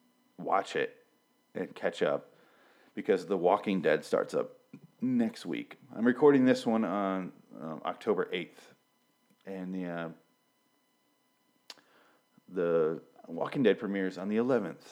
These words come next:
so a few more days. Um, I guess that's it. Th-, this, this show I don't like. Oh, I want to.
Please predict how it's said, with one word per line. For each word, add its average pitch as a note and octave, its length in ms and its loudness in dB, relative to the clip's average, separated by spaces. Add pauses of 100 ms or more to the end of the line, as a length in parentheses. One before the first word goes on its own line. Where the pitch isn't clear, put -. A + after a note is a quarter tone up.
so F2+ 220 -8
a - 60 -20
few A#2+ 120 -2
more G2 120 0
days. D2+ 300 -4 (500)
Um, E2+ 540 -14 (440)
I G2 60 -10
guess C3+ 200 -6
that's E3 120 -2
it. - 240 4 (300)
Th-, A#2 200 0
this, C#3 380 0
this C#3+ 160 0
show D3 480 6
I A#2+ 140 2
don't A#2 200 4
like. A2+ 360 0 (440)
Oh, G#2 300 0 (260)
I G2 100 -4
want G#2 340 0
to. A#2+ 260 2